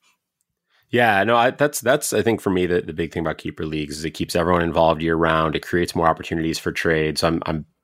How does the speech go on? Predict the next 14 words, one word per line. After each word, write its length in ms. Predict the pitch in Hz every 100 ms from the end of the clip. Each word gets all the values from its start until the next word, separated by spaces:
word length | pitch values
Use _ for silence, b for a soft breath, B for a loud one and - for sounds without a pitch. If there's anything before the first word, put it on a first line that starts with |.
| _
I'm 160 | - 87
totally 400 | - - 95 87
aligned 260 | 82 80 80
with 120 | 78
that. 400 | 82 82 - - B B B B B
Auto 180 | 120 131
new 120 | 131
arbitration, 520 | 123 113 - 113 107 110
you're 100 | 101
right. 200 | 104 -
It 160 | 85 _ -
did 240 | 104 110
just 300 | - 107 - -
start 380 | 104 101 101